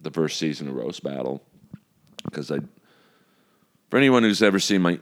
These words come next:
me battle, I, I basically am doing an impression of the wrestler Rick Rude,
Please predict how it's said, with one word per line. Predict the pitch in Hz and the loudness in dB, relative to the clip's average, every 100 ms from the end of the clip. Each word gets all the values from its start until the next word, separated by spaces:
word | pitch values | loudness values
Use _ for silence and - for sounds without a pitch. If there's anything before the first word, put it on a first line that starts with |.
| - | -4
me | 95 90 | 0 2
battle, | 92 90 85 87 | 4 4 6 4
I, | 87 87 | 4 2
I | 101 | 4
basically | 120 113 107 98 90 | 4 2 2 2 2
am | 85 | 2
doing | 87 87 78 | 2 2 2
an | 76 | 0
impression | 71 - 80 - 76 | -2 0 0 0 -4
of | 65 | -2
the | 69 | 0
wrestler | 73 71 - 69 | 0 0 0 0
Rick | 69 71 | 0 0
Rude, | 67 73 67 58 60 | 0 0 2 -2 -6